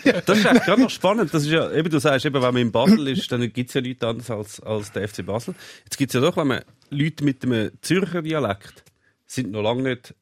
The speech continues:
alle Zürich- oder G-C-Fan. Da gibt's ja ganz viel Servet, Xamax, I B, was auch immer Fan.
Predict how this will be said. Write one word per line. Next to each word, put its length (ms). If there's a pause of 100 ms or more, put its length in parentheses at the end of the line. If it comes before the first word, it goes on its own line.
alle 300 (120)
Zürich- 300
oder 140
G-C-Fan. 640
Da 100
gibt's 220
ja 80
ganz 260
viel 320
Servet, 600
Xamax, 800
I 180
B, 220
was 160
auch 40
immer 220
Fan. 240